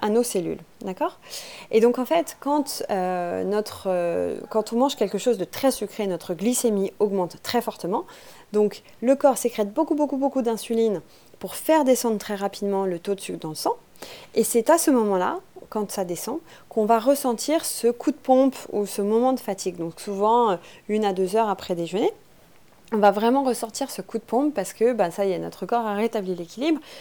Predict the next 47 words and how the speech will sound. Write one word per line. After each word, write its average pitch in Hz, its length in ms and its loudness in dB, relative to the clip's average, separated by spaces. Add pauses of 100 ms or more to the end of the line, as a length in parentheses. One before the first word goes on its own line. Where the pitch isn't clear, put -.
(140)
Mais 190 60 -2
du 190 100 -2
coup, 302 140 0
on 254 280 0
a 185 240 0
eu 269 280 2
une 208 120 0
montagne 233 440 0
russe. 190 220 -4
On 170 100 -6
a 180 100 -4
eu 196 100 -2
un 170 120 -4
gros, 330 640 0
une 254 140 2
grosse 294 220 -2
augmentée 233 360 -2
de - 40 -10
su-, - 280 -6
une 208 160 -2
grosse 262 240 -6
augmentation 208 400 -6
de 180 40 -8
sucre - 240 -10
et 190 100 -4
bim, 247 280 0
une 190 140 -2
grosse 214 240 -2
baisse 214 200 -2
de 180 100 -10
sucre. - 280 -14 (1200)
Et, 226 240 10
euh, 196 360 0 (120)
et 214 80 6
donc, 240 380 2
c'est, 214 420 4
c'est 208 320 0
vraiment 269 600 2
un 196 140 -2
problème 294 420 -2
parce 202 180 -4
que 226 400 2
ça 185 380 -2
stresse - 580 -4
notre 185 340 -6
corps 208 300 0
énormément. 180 520 -2